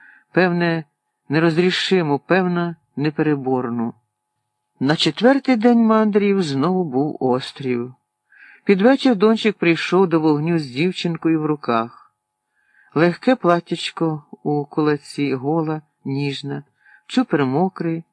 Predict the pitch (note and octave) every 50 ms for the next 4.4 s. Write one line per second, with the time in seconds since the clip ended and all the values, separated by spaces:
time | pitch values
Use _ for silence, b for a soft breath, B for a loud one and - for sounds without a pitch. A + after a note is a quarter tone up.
0 | _ _ _ _ - C3+ E3 E3+ - - D#3 E3+ D#3+ - - C#3+ C#3 G3+ B3+ A#3
1 | - - - C#3 - - C3 - - E3 G#3 G#3 - G3 - - - - F#3+ F#3
2 | F3+ - b b b b b b b b C#3 F3 A3+ C4 B3+ - - G#3+ G3+ E3+
3 | D#3 F3 F3+ G3+ F#3+ F#3 b b b b b b C#3+ E3 G3 G#3 G3 - F3 E3
4 | - - - F#3 F3 E3+ E3